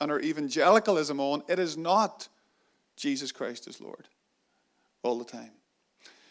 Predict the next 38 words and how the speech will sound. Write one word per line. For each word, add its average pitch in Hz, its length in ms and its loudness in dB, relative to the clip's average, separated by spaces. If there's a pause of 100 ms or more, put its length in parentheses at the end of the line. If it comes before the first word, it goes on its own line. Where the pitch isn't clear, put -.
(200)
And, 160 300 -4
and 156 100 -2
so 196 140 -2
we 196 120 -2
really 208 220 2
want 160 240 -2
to 139 80 -4
be 135 40 -8
strong 175 520 2
on 147 260 2 (420)
teaching 170 520 0
Jesus 147 560 -2
is 131 420 -2 (300)
Lord. 180 380 4 (360)
And 185 140 4
so 202 240 8
strategically, 190 1080 6
as 156 200 4
we 156 80 0
try 165 200 2
to 151 80 0
think 175 300 0
this 135 200 -4
out, 175 220 8 (1500)
as 147 100 0
we 165 60 0
try 185 160 4
to 170 80 6
set 196 400 6
those 175 160 4
foundations 147 560 -2
and 151 140 0
as 151 200 2
we 147 80 -8
try 175 200 2
to 151 100 -4
teach - 460 -2
them, 139 340 -2